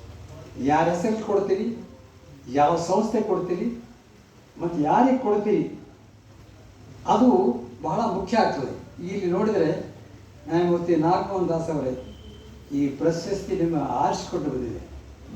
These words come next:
ಈಗಾಗಲೇ ಹೇಳಿದಂತೆ ಪ್ರಶಸ್ತಿಯನ್ನು ಆರಿಸಿಕೊಂಡು ಹೋಗಿ, ಬಹುಶಃ ನನಗೆ ಸರಿಯಾಗಿ ಜ್ಞಾಪಕ ಇಲ್ಲ, ವೇಗ್ ಮೆಮೊರಿ, ಕಾಳಿದಾಸ ಹೇಳಿದ್ರು ಯಾರೋ, ಆ,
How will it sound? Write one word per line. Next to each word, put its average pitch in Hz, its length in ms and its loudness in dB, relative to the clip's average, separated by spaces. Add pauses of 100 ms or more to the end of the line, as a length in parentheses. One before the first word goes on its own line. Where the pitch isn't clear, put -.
(140)
ಈಗಾಗಲೇ 151 320 2
ಹೇಳಿದಂತೆ 131 360 -2 (920)
ಪ್ರಶಸ್ತಿಯನ್ನು 214 840 4
ಆರಿಸಿಕೊಂಡು 175 680 2
ಹೋಗಿ, 196 320 4 (1800)
ಬಹುಶಃ 156 680 0 (760)
ನನಗೆ 127 260 -4
ಸರಿಯಾಗಿ 156 320 2
ಜ್ಞಾಪಕ 151 320 -2
ಇಲ್ಲ, 156 120 0 (320)
ವೇಗ್ 139 420 0
ಮೆಮೊರಿ, 147 480 2 (420)
ಕಾಳಿದಾಸ 160 480 2
ಹೇಳಿದ್ರು 139 480 0
ಯಾರೋ, 131 480 -2 (540)
ಆ, 107 320 -8